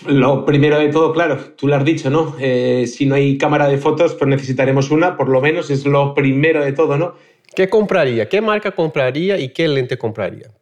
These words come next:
Speaker 1: Ah, ahora sí que me estás agarrando. <laughs>
Speaker 2: Te voy a hacer las cuentas. Mira, tengo diez mil aquí, ¿ok? Vas diciendo y yo voy descontando.
Speaker 1: Venga, o sea, pues empezaría primero con una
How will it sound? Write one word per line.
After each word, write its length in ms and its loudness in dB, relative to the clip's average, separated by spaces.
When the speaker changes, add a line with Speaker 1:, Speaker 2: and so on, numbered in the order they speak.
Speaker 1:
Ah, 840 2
ahora 140 -2
sí 120 -4
que 60 -2
me 80 0
estás 180 -6
agarrando. 500 0
<laughs> 80 -4
Speaker 2:
Te 80 0
voy 140 4
a 20 2
hacer 180 0
las 160 0
cuentas. 360 -2
Mira, 220 0
tengo 260 -4
diez 340 0
mil 320 0
aquí, 300 -4
¿ok? 140 -8
Vas 220 0
diciendo 380 0
y 240 -2
yo 140 0
voy 160 2
descontando. 760 -6
Speaker 1:
Venga, 460 0
o 100 -4
sea, 200 0
pues 140 0
empezaría 520 0
primero 840 2
con 260 0
una 440 2